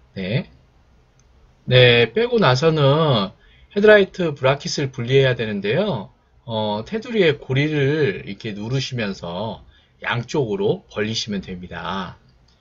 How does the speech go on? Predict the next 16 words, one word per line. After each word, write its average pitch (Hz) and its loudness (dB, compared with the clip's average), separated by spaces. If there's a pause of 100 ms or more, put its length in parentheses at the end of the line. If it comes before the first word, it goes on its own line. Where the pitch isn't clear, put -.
(300)
네, 139 8
요거 135 6
왜 120 4
빼냐면 151 2
새로운 226 -2
거 156 4
그 107 -2
사셨을 - -10
때 143 0 (320)
껴줘야지 151 2
장착이 131 -2
가능하거든요. 101 -4 (400)
네. 95 0 (400)
네, 131 0
그 139 0
다음에 151 0